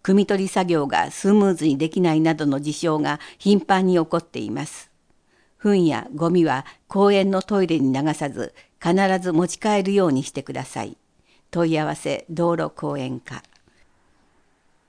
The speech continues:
容器包装プラスチックの品質調査結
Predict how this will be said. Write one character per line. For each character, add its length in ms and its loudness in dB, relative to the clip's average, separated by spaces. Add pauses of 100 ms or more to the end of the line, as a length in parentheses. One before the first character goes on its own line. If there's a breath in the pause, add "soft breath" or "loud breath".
(880)
容 240 4
器 180 -4
包 220 2
装 260 0
プ 160 -10
ラ 120 0
ス 100 -14
チ 140 -4
ッ 140 -8
ク 120 -4
の 220 -2 (220 loud breath)
品 280 0
質 340 -6
調 260 2
査 300 -6
結 200 -10